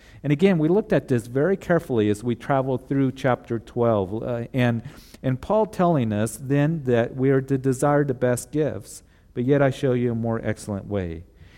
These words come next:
And in that, as we discussed last week, that we are being reminded that love is greater and superior to all the gifts. The gifts are important, but he says that love is the most important thing. And that includes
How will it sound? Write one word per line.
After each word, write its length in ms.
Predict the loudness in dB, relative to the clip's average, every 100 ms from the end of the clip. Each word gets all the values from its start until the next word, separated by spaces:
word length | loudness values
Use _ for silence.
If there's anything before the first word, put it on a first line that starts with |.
| -20 -4
And 180 | -2 -2
in 340 | 0 0 2
that, 260 | 2 2 2
as 180 | -2
we 120 | -2 -4
discussed 580 | -4 -4 -2 -2 -2
last 380 | 0 0 -2 -4
week, 260 | -2 -2 0
that 320 | -2 -2 -6
we 200 | 0 2
are 120 | 2
being 260 | 2 2 2
reminded 680 | 0 0 0 0 -2 -8 -12 _ _ _ _ -20 -4
that 200 | 2 4
love 340 | 6 6 6 4
is 200 | 0 0
greater 540 | -2 2 4 4 4
and 180 | 2 -2
superior 600 | -4 -6 -2 0 2 0
to 200 | -2 -4
all 240 | 2 2
the 120 | 2
gifts. 360 | 0 2 2 0
The 80 | -6
gifts 300 | -2 -2 0
are 120 | 0
important, 720 | 0 2 2 2 0 -10 -12 -20 _ _ _ _ -20 -20 -20 -2
but 120 | 4
he 100 | 4
says 300 | 4 2 2
that 160 | 2 0
love 320 | 2 2 2
is 140 | 0
the 60 | -2
most 220 | -2 -2
important 480 | -4 -2 -2 -2 -6
thing. 300 | -6 -6 -8 -14 -20 _ -16 -4
And 100 | 2
that 180 | 2 2
includes 560 | 0 4 4 4 0